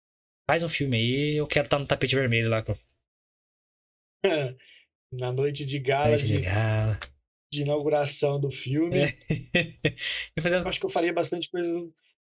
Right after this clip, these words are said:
Speaker 2: loucas, inusitadas também.
Speaker 1: É, a vida é uma só, cara. É, tem a oportunidade. O que, o que me falta é o dinheiro pra fazer os bagulho. De resto,
Speaker 2: Faz sentido.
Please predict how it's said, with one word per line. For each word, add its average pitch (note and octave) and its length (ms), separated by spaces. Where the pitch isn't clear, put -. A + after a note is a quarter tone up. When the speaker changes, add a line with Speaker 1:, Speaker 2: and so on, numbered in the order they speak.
Speaker 2:
loucas, C#3+ 440
inusitadas C#3 640
também. A#2 380
Speaker 1:
É, D4 320
a C4+ 40
vida B3+ 160
é - 20
uma C4 120
só, C#4 300
cara. F#3 260
É, G#3 140
tem A3 180
a B3 40
oportunidade. C4+ 720
O E3 80
que, - 120
o E3 60
que A#3+ 120
me A#3 100
falta G#3 300
é A#3 40
o - 20
dinheiro D4+ 380
pra E3 120
fazer D#3 180
os C3+ 60
bagulho. A#2+ 360
De A3+ 100
resto, D#3 420
Speaker 2:
Faz E3 180
sentido. B2 360